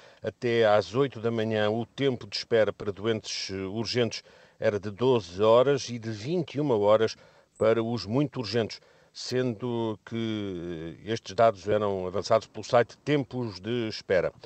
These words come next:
Um dos utentes, acompanhado da mulher, eh, que, tal como ele, é seropositiva, veio pedir retrovirais, que foi obrigada a deixar em Moçambique, no aeroporto, de onde veio há poucos dias.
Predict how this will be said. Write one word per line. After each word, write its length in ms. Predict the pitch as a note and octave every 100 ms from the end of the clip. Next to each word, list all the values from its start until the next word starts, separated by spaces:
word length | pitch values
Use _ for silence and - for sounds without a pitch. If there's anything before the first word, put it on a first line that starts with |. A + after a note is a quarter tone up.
| - - -
Um 140 | C#3+
dos 180 | D#3 C3+
utentes, 400 | C3+ C3+ A2 G2
acompanhado 560 | A2+ B2 A2+ A#2+ A2+ G2
da 120 | A#2
mulher, 420 | A2 A2 G#2 F2 - - _
eh, 220 | - G2 F2+
que, 400 | - A#2 A#2 G#2+ -
tal 160 | A2
como 320 | - G#2+ G#2
ele, 160 | G#2+ G2+
é 40 |
seropositiva, 880 | G2+ - A#2+ G#2+ G2 G#2+ F#2+ G#2 F#2 - _ _
veio 320 | F2+ A2+ F3
pedir 460 | D3 C3+ C3 C#3 A#2 -
retrovirais, 960 | A#2 C#3+ D#3 C#3 B2 A2 G2+ G2+ B2
que 100 | -
foi 160 | - A#2+
obrigada 420 | A2 G#2+ A2 G2+
a 20 |
deixar 480 | G2+ G#2 - G2+ F#2+
em 80 | A#2
Moçambique, 640 | A2 - G2+ F#2 C3 -
no 100 | A2
aeroporto, 460 | G#2+ F#2 - C3 G#2+
de 100 | B2+
onde 160 | B2+
veio 360 | G2 A2 G#2 F#2+
há 60 | F2+
poucos 300 | F#2 - E2+
dias. 340 | E2+ G#2